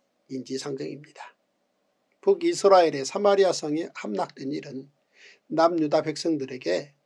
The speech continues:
쇼크였을 것입니다. 남유다는 열두 지파 중에 두 지파가 속한 나라였고 북이스라엘은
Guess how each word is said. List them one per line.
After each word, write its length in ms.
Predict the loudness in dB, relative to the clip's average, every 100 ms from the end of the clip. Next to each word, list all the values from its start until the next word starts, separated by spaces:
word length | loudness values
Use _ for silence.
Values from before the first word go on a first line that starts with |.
| _
쇼크였을 640 | -12 -6 -6 -4 -8 -8 -12
것입니다. 480 | -14 -14 -14 -16 -18 -20 _ _ _ _ _ _ _ _
남유다는 840 | -4 0 0 4 4 2 -4 -12 _ _ _ _ -4
열두 420 | -2 -2 -4 -8
지파 300 | -8 0 -2
중에 400 | 0 -6 -8 -10 _ _ -12
두 180 | -6 -6
지파가 420 | -6 -14 -6 -6
속한 360 | -6 -12 -12 -12
나라였고 640 | -10 -8 -8 -6 -8 -8 _ -6
북이스라엘은 1000 | -4 -2 -2 4 4 4 2 -6 -6